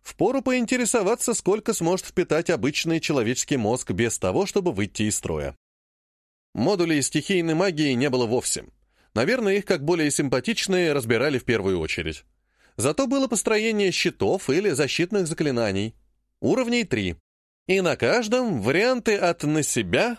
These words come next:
да, на большое помещение. Артефакты меня не заинтересовали, поскольку там не было ничего без накопителя, а значит, все, как бы ни было оно полезно, уже давно дохлое.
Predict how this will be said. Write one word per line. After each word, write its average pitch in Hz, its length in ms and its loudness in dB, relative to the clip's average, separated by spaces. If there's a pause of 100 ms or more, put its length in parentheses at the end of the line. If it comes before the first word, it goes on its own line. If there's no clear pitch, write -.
да, 190 300 2
на 196 200 2
большое 143 520 0
помещение. 92 680 -2 (800)
Артефакты 220 600 0
меня 190 280 2
не 180 160 2
заинтересовали, 131 960 0
поскольку 180 440 -2
там 156 260 0
не 165 140 2
было 127 200 2
ничего 127 380 0
без 107 140 -2
накопителя, 175 680 -2 (280)
а 220 160 2
значит, 202 380 0
все, 220 520 0
как 254 240 0
бы 190 120 0
ни 190 180 0
было 131 240 2
оно 95 160 0
полезно, 190 640 0
уже 214 280 0
давно 120 280 0
дохлое. 87 500 -2